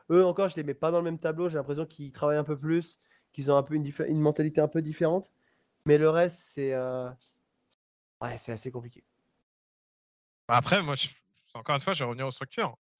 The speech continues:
Speaker 2: les structures, ils ont qu'à faire comme une cool nine. Écoutez, vous voulez pas aller vivre là-bas, bah, tant pis, euh, démerdez-vous. Nous, on va aller, on va aller voir les Européens, quoi. Je pense qu'à un moment donné, euh, ok, il faut avoir la firme américaine, mais il faut aussi aller voir la firme professionnelle.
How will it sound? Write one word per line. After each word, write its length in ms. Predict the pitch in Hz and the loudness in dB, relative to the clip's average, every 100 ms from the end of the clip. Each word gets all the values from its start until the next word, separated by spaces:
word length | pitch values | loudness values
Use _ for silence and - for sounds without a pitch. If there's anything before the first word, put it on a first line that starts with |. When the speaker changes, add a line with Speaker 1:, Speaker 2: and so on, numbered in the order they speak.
| _ | _
Speaker 2:
les 60 | 139 | -12
structures, 360 | - 147 175 | -10 0 2
ils 80 | 156 | 2
ont 40 | 131 | 0
qu'à 120 | 147 | 0
faire 160 | 156 | 0
comme 140 | 151 139 | 0 -2
une 120 | 131 | -4
cool 180 | - 135 | 0 2
nine. 180 | 208 190 | 4 0
Écoutez, 320 | - 143 160 | -6 -2 -2
vous 60 | 117 | -4
voulez 120 | 110 | -2
pas 180 | 165 151 | 2 2
aller 260 | 143 139 | 2 -4
vivre 280 | 123 120 120 | -6 -10 -6
là-bas, 340 | 117 135 208 208 | -2 0 0 -2
bah, 100 | 107 | -8
tant 160 | 123 | -10
pis, 360 | 113 208 226 135 | -8 -6 -6 -8
euh, 160 | 110 110 | -10 -10
démerdez-vous. 640 | 117 110 117 139 208 151 | -10 -8 -8 -10 -14 -12
Nous, 60 | 156 | -6
on 100 | 123 | -6
va 120 | 110 | -4
aller, 180 | 107 107 | -6 -8
on 40 | 110 _ | -12 _
va 60 | 123 | -2
aller 60 | |
voir 140 | 117 117 | 0 0
les 60 | |
Européens, 440 | 113 117 135 240 185 | -2 -2 0 -2 -4
quoi. 100 | _ _ _ _ _ - | _ _ _ _ _ -4
Je 60 | |
pense 140 | 143 139 | 0 4
qu'à 100 | 139 | 4
un 20 | |
moment 120 | 135 | 4
donné, 380 | 127 139 185 175 | 0 2 2 2
euh, 340 | 135 120 113 113 113 | -2 -4 -8 -10 -12
ok, 160 | 117 160 | -6 -2
il 160 | 160 | -2
faut 120 | - | -4
avoir 160 | 123 127 | -6 -6
la 80 | 120 | -8
firme 240 | - 135 | -10 -8
américaine, 520 | 123 120 113 - 190 | -8 -8 -8 -6 -6
mais 80 | 170 | -6
il 40 | 113 | -14
faut 120 | 113 | -12
aussi 240 | - 120 | -12 -10
aller 140 | 117 113 | -10 -8
voir 220 | 117 113 | -6 -8
la 80 | 110 | -8
firme 240 | - 127 | -12 -14
professionnelle. 460 | - 123 117 180 | -14 -12 -8 -8